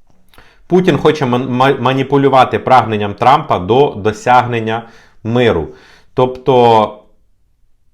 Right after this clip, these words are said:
ну, далі, типу, далі ніяких кроків ще не робилось, просто Путін сказав, що так, він хоче також закінчувати цю війну, далі не було, ще нічого не відбувалось.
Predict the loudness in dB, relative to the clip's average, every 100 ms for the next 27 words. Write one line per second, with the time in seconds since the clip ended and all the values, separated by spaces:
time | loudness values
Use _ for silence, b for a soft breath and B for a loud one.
0 | _ _ _ _ _ _ -4 -2 4 4
1 | 6 2 0 -2 0 2 4 2 0 -2
2 | -4 -2 0 0 -2 -4 0 0 2 2
3 | 0 -2 -4 -2 -4 -4 -4 -6 -4 0
4 | 2 2 -2 -4 -2 -2 -2 -4 -4 -4
5 | -4 -2 -2 -2 -6 -4 -4 -4 -8 -6
6 | -6 -6 -6 -6 -4 -2 0 2 4 2
7 | -2 -4 -4 -4 -6 -8 -6 -6 -4 -2
8 | 0 -2